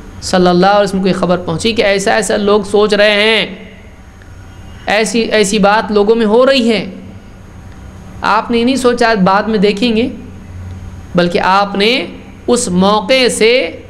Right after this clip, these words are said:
लापरवाही किए बगैर उस मौके का इस्तेमाल किया और फ़ौरन आपने लोगों से कहा, फ़क़ाल रसूलुल्लाह सल्लल्लाहु अलैहि वसल्लम, "इन्न शम्स वल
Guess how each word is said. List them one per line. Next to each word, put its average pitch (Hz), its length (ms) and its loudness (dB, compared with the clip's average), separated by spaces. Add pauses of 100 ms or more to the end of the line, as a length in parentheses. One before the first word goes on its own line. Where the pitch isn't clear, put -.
(760)
लापरवाही 202 760 2
किए 285 200 0
बगैर 233 460 0 (460)
उस 214 240 -4
मौके 214 420 2
का 226 140 0
इस्तेमाल 208 540 0
किया 240 260 0 (520)
और 190 180 2 (100)
फ़ौरन 226 380 2
आपने 214 380 0
लोगों 202 260 0
से 190 120 -6
कहा, 190 340 2 (640)
फ़क़ाल 220 440 2
रसूलुल्लाह 226 720 0
सल्लल्लाहु 208 520 0
अलैहि 190 160 -2
वसल्लम, 240 360 0 (540)
"इन्न 262 340 0
शम्स 254 400 -2
वल 240 220 2